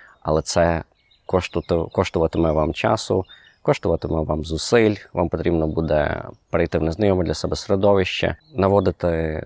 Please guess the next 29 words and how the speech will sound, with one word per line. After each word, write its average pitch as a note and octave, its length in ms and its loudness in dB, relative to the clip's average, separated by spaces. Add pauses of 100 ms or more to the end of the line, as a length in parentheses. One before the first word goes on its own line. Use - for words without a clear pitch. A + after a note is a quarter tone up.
контакти E2+ 420 -2
з D#2+ 60 -4
незнайомими F#2+ 540 0
людьми, E2 360 -2
можливо, E2+ 420 0
поміняти E2+ 400 -4
роботу. D#2+ 560 -4
Це F#2+ 120 -4
все G#2+ 180 -2
займе G2 280 0
час, - 400 -6
може D#2+ 320 -4
рік, F#2 300 -2
може D#2+ 240 -4
два. E2 420 -2 (320)
Це - 100 -14
потребуватиме D#2+ 640 -2
інвестицій D2+ 420 -8
грошей. F#2+ 540 -2 (100)
Ну, F#2+ 80 -4
в F2 60 -8
будь-якому G2 480 -2
випадку D#2 600 -4
труднощів E2+ 500 -4
буде D#2 360 -4 (520)
більш F2 200 -4
ніж D2+ 120 -8
достатньо. - 440 -10 (600)
Але G2 320 2